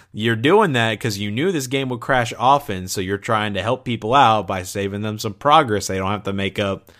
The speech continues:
That's my theory, but, mm, either way, bad. Shame on you, C D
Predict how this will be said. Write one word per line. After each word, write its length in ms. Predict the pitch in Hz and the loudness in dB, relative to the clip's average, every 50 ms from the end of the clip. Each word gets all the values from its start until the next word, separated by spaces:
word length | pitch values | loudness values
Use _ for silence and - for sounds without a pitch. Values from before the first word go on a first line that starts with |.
| _ _ _ _ - - _ _ | _ _ _ _ -20 -20 _ _
That's 240 | - 92 101 101 - | 0 0 0 2 2
my 220 | 113 113 113 113 113 | 2 4 4 4 4
theory, 680 | 113 - - 170 160 151 131 117 107 101 98 98 98 | 2 2 4 6 6 6 6 6 4 4 2 0 -2
but, 480 | 95 92 101 101 98 92 92 92 87 - _ _ _ _ _ _ _ - | -4 -6 -8 -4 -2 -2 -2 -2 -6 -10 _ _ _ _ _ _ _ -8
mm, 280 | 113 113 107 101 95 90 | -6 -4 -4 -4 -4 0
either 300 | 107 117 120 127 123 113 | 2 4 4 6 6 6
way, 340 | 110 101 92 87 82 80 80 | 6 4 4 2 -2 -4 -8
bad. 460 | 76 - 104 104 92 85 80 78 78 - | -6 -4 -2 0 0 0 -2 -4 -8 -10
Shame 280 | - 95 107 123 117 | -6 -4 -2 -2 0
on 180 | 101 95 95 92 | 0 -2 -2 -2
you, 380 | 90 87 82 82 82 80 78 73 | -4 -4 -4 -6 -6 -8 -10 -10
C 240 | - - - 87 87 | -10 -10 -8 -8 -8
D 260 | 82 87 87 85 | -8 -8 -8 -10